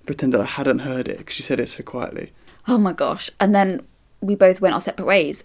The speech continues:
Speaker 2: uh, and he had to go to one platform and I, I went to the other. But it ended up that my train was sitting on the platform for ages, and Fred was also waiting for his train.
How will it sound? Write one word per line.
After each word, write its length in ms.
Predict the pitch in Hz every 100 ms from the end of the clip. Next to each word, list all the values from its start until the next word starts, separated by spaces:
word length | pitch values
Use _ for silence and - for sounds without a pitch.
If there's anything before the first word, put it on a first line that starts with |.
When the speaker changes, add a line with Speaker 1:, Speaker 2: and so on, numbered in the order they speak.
| -
Speaker 2:
uh, 140 | 180 -
and 140 | 180
he 140 | 202 196
had 100 | 190
to 60 |
go 80 | 180
to 100 | 165
one 140 | 165 170
platform 300 | - 165 160
and 100 | 170
I, 160 | 170 - -
I 120 | 151
went 140 | 156 156
to 60 |
the 80 | 143
other. 280 | 147 143 156 - - - - - _ _ _ _ -
But 120 | 190
it 60 | -
ended 200 | 196 180
up 100 | 175
that 140 | 170
my 180 | 175 180
train 480 | - 180 170 170 -
was 160 | 170
sitting 300 | - 185 185
on 80 | 160
the 80 | 156
platform 500 | 156 202 - - 147
for 120 | 156
ages, 580 | 160 180 196 - 87 165
and 140 | 165 165
Fred 200 | 185 185
was 100 | 156
also 240 | 156 -
waiting 380 | 156 170 165 170
for 100 | 160
his 240 | 160 175
train. 520 | - 151 - - -